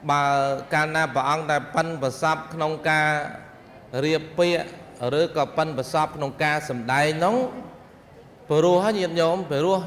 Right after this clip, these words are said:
cho chặt chẳng thể. Vâng, thò đôi khnia, phân tá, bà ông đã vật sắp nâng cứ bà rùa. Chú cô ở trong sắp chẳng tao vật trụ nâng tao đo ná căn chú ập chẳng ạ. Xong bây giờ chi nông lán có mua lỗ bó vật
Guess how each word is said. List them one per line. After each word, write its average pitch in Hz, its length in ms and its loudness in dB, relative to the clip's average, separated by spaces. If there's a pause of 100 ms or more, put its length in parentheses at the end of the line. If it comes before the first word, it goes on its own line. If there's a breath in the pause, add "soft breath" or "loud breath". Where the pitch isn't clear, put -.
cho 175 200 2
chặt 170 280 0
chẳng 139 180 -2
thể. 113 180 -2 (580)
Vâng, 113 300 -2
thò 156 260 2
đôi 156 100 2 (100)
khnia, 160 320 2 (1400)
phân 170 200 2
tá, 175 380 2 (580)
bà 135 80 0
ông 151 240 0
đã 151 80 2
vật 127 140 -2
sắp 165 280 0 (100)
nâng 220 160 0
cứ 226 360 -2 (160)
bà 143 100 0
rùa. 170 200 6 (1120)
Chú 180 360 -2
cô 180 220 4
ở 151 120 2
trong 156 320 0
sắp 160 380 -2
chẳng 147 160 -2
tao - 140 2
vật 139 220 -2
trụ 160 220 0
nâng 165 180 -2
tao 147 100 -2
đo 139 200 2
ná 147 200 0
căn 147 460 -2
chú 165 100 2
ập 147 220 2
chẳng 151 140 -2
ạ. 135 140 -2 (540)
Xong 135 200 -2
bây 139 140 4
giờ 127 100 0
chi 147 320 -2
nông 147 260 -2
lán 143 400 0
có 160 60 0
mua 143 280 0
lỗ 123 220 2
bó 147 180 0
vật 131 200 -2